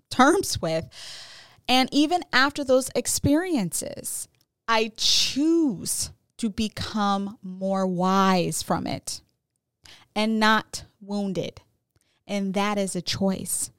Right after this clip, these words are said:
And the reason why all of the most difficult points in my life, the reason why they are gifts is because I understand how dark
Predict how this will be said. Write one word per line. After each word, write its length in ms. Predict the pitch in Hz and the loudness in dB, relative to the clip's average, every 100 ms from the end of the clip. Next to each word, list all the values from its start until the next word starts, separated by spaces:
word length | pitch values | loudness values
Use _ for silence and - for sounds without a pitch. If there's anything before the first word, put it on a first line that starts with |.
| _ _ _ _ - | _ _ _ _ -4
And 180 | 214 208 | -2 0
the 140 | 220 | -2
reason 540 | 208 240 277 269 233 | 0 2 2 0 0
why 340 | 208 202 202 202 - | 0 0 0 -2 -2
all 360 | 226 233 262 | 2 6 6
of 100 | 254 | 4
the 80 | 220 | 2
most 300 | 220 220 220 | -2 -2 -2
difficult 440 | 233 226 233 233 226 | -4 -2 0 -2 0
points 300 | 226 214 220 | -2 -2 -4
in 80 | |
my 160 | 196 185 | -2 -2
life, 520 | 180 190 180 170 - - _ - | 0 2 0 -2 -10 -20 _ 0
the 120 | 220 | 2
reason 400 | 233 254 254 226 | 2 0 0 0
why 220 | 214 202 | 0 0
they 240 | 185 196 | 0 0
are 140 | 180 185 | 0 -2
gifts 680 | - 214 214 - - - - _ _ _ _ _ - - _ | 2 4 4 2 -2 -4 -6 _ _ _ _ _ -20 -20 _
is 240 | 226 226 - | 2 2 2
because 800 | 202 - - 196 185 180 - - - | -2 0 0 2 2 0 -4 -6 0
I 320 | 220 240 254 | 2 2 0
understand 1000 | 214 214 202 190 - 202 196 185 170 180 | -2 -2 0 -2 -2 0 0 0 -2 -6
how 320 | - 185 180 - | -2 -2 -2 0
dark 400 | 196 190 165 - | 4 4 4 -4